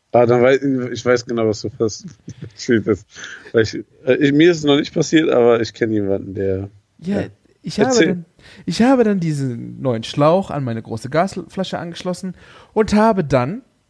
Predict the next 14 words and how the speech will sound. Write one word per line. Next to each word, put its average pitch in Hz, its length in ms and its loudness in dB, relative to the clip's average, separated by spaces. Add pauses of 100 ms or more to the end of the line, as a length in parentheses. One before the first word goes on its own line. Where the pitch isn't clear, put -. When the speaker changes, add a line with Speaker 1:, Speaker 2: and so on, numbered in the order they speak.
(200)
Speaker 2:
weil 127 180 -2
die 131 140 -6
Gewinde 165 460 0
passten, 233 800 -4 (280)
Speaker 1:
Ja. 113 100 2
Speaker 2:
direkt 107 500 2
diesen 160 360 -4
orangenen 269 720 0
Schlauch 147 520 0 (500)
direkt 330 760 -2 (280)
an 151 240 0
den 190 180 0
Scotty 247 460 0
angeschlossen. 123 800 -4